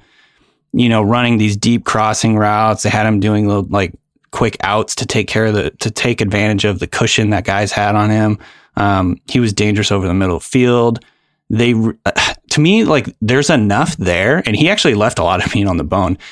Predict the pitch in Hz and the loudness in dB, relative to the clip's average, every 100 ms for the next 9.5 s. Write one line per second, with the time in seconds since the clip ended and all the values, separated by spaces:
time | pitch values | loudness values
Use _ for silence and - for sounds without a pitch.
0 | - 131 180 170 175 117 117 120 - 110 | -4 0 2 2 2 2 0 -2 0 2
1 | 117 110 104 98 87 - - _ _ _ | 2 2 2 0 -2 -6 -20 _ _ _
2 | - 104 90 - _ - 92 - - _ | -6 -2 -2 -6 _ -6 -6 -6 -16 _
3 | _ _ _ _ _ _ _ - - 147 | _ _ _ _ _ _ _ -8 -2 0
4 | 127 120 113 101 71 73 - - 180 160 | 0 0 0 0 0 0 -2 2 2 2
5 | 107 139 135 135 131 110 123 107 104 107 | 2 2 2 2 2 0 0 2 0 0
6 | - 131 110 107 139 123 104 - - 131 | 0 0 0 0 0 0 0 -4 -6 -4
7 | 110 98 - 117 110 - 95 107 127 120 | -2 -2 0 0 0 0 0 0 0 0
8 | 143 127 127 110 107 107 95 87 92 85 | 2 2 2 0 0 2 0 0 -2 -2
9 | 82 76 90 76 73 | -2 -4 -4 -4 -4